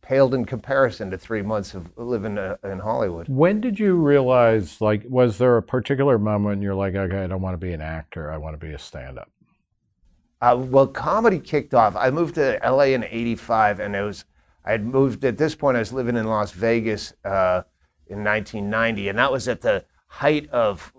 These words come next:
Speaker 1: uh, stand-up comedy. The boom, the eighties boom was just
Speaker 2: And you
Speaker 1: hadn't
Speaker 2: don't think that was because of Ronald Reagan? You think it was
Speaker 1: No.
Speaker 2: independent of who was president?
Speaker 1: No, no. Uh,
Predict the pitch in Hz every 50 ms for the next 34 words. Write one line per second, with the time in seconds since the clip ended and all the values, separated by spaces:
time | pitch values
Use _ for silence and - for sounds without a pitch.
0 | _ - 120 104 95 - - - - 120 120 123 117 98 - - 110 110 110 107
1 | 107 104 107 101 90 101 117 107 95 123 127 123 120 120 117 120 110 - _ _
2 | _ _ 110 104 - 127 135 131 127 123 120 101 - - 131 127 127 123 123 120
3 | 113 107 101 - _ - 143 135 139 127 - - _ _ _ _ _ _ 147 127
4 | 127 - 139 135 143 151 147 - - 147 131 104 127 123 120 117 107 90 - 110
5 | - - 110 107 - - 104 82 85 92 98 98 101 98 92 87 90 90 90 90
6 | 85 78 - - - _ _ _ _ _ _ _ _ _ _ - 107 90 - 104
7 | 95 107 113 233 247 190 127 123 120 - - 120 117 107 110 101 95 87 - -
8 | 113 95 92 - - - 101 95 90 90 95 98 98 170 175 147 104 - - -
9 | - - _ _ _ - - 147 156 156 - - _ _ _ _ 104 104 101 101
10 | 101 101 98 98 92